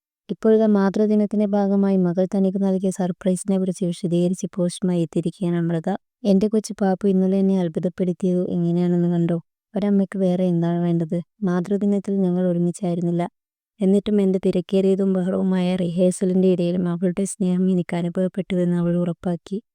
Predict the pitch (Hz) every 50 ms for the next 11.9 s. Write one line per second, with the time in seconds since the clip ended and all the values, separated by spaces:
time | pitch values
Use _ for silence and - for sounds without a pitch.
0 | _ _ _ _ _ _ _ _ _ _ 196 185 190 - 208 202 190 196 196 185
1 | 190 196 185 - 190 180 180 175 190 185 196 185 180 - 196 185 180 180 175 -
2 | - 180 170 - 190 175 170 175 175 175 185 175 170 - - 196 190 - - _
3 | _ _ _ _ _ _ _ - - 202 190 196 202 214 202 - 196 185 190 180
4 | - - 190 196 196 196 - - 190 - 196 185 - 190 - - 185 175 175 175
5 | 175 - - 190 185 - - 190 180 175 165 175 - - - 185 180 185 190 185
6 | - 196 196 196 185 - - 175 175 - - 175 - - 196 190 185 180 185 190
7 | 185 180 185 190 190 190 - - - 175 - 185 185 185 - 196 190 190 185 190
8 | 190 - - 180 180 185 180 - 202 185 180 180 180 180 185 202 196 190 190 185
9 | 180 180 - - 185 180 180 180 175 175 175 175 175 170 - - 185 175 175 170
10 | - 170 - - 185 190 - _ _ _ _ _ _ _ _ _ _ _ - 196
11 | 190 185 - - 214 202 196 190 190 185 180 175 170 - - 185 185